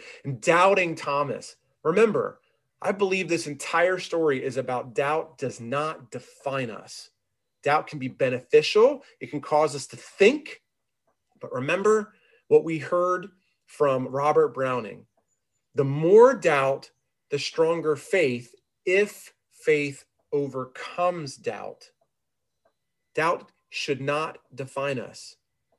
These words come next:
Here are some things that I think that we can learn from this story based on our observations. The number one is that doubt does not change our relationship with God.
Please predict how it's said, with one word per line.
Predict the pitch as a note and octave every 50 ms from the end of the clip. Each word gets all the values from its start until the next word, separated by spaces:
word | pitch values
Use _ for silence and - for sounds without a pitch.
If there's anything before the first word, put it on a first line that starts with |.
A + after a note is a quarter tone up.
| _
Here | F#3+ A3
are | A#3+
some | A3 - G#3 F3
things | - F#3 E3+ D#3 C#3+
that | C3+ C#3
I | C3 C3
think | B2+ - C#3 C3+ B2 A#2+ -
that | C3 B2 B2
we | B2+
can | A#2+ - B2 B2
learn | B2 A#2+ A#2+ A#2
from | A2 - A#2 A2
this | A2+ A2 -
story | - - G#2+ G#2 G2 G2 G#2 G#2 _ _ _ _ _ _ _ _ _ _
based | C3 C3 B2+ - -
on | B2+
our | A#2+ A#2+ A#2
observations. | A2+ A2 - A#2 G#2 A2 G#2+ G#2 G#2 - A#2+ A2+ G#2
The | A2+ B2
number | C3 D#3+ F#3+ F3
one | D3 C3+ C#3 C#3 B2 G#2+ A2 A2
is | G#2+ A#2+ A#2
that | C3+ C3 C3 B2+
doubt | D#3+ E3 F#3+ F#3 C#3+ C#3 D#3 - - - _ _ _ _ _ _ _ _ _ _ _ _
does | - C#3+ C#3
not | F3+ F#3+ G3 -
change | - F3+ E3+ E3
our | D3+ D3 C#3
relationship | C3+ C3 B2+ B2+ C3 B2+ - B2+ A#2 - A#2 A2 A2
with | A2+ A2
God. | - G#2 G2 - - -